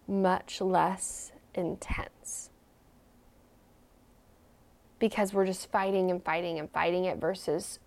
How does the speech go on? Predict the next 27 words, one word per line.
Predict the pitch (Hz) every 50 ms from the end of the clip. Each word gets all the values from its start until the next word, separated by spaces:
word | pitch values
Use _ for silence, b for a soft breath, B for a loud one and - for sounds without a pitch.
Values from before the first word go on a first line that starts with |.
| - - -
being | 233 233 247
able | 254 254 247 247
to | 226 -
open | 226 220 - 220
up | 220 220 -
to | -
and | 240 226
be | 240
like, | 247 247 247
"Yeah, | 285 381 440 403 285 202 -
like, | - - - - -
that's | - 311 320 - -
a |
possibility, | - - - 320 302 - 285 240 214 180 - - - - - -
right?" | - 220 254 285 294 - - - b b b b b b b b b - -
Any | 247 254 277 302 311 320
relationship, | 302 285 247 214 196 196 190 - - 208 202 202 - - 202 190 185 180 - - - - - -
people | - - - - 214 - - 247
could | 247 - 233 220
choose | - - - - 175 170 175 -
to | - -
get | - -
divorced. | - - - - - - - - - - - - - - b b b b b b b b b b b - -
That | - 190 190 -
can | - - 226
happen. | 208 - - 311 320 - - - - - - - - - - b b b b b b b b b b b b b b - -
And | 214 214 208 202 202 202 196 190 185 185 185 196 - -